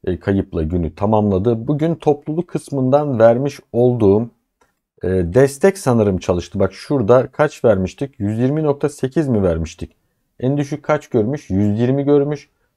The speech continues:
Ve sonrasında yüz yirmi nokta yedi ile yetmiş kuruş üzerinde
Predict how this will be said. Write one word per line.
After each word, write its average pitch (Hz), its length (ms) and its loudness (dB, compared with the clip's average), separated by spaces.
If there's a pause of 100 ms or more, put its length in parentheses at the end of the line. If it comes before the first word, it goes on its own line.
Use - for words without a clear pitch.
Ve 143 40 -8
sonrasında 135 420 0
yüz 120 300 -2
yirmi 131 240 -2
nokta 113 280 -2
yedi 101 300 -2
ile 76 220 -4
yetmiş 101 460 -4
kuruş 107 260 -6
üzerinde 92 580 -2